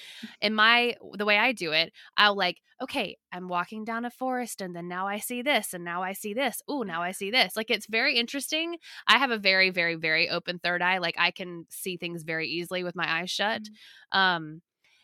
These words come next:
Speaker 2: and so I guess for my question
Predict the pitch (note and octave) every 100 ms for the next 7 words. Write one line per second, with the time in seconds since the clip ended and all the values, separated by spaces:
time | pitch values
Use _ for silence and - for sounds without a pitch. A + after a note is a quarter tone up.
0 | _ A3+ G#3+ A#3+ G#3+ G3+ - _ _ _
1 | _ G#3+ A3 A#3 - - G#3 F#3+ - F#3+
2 | F#3 A#3+ C4 G#3+ F3+ E3+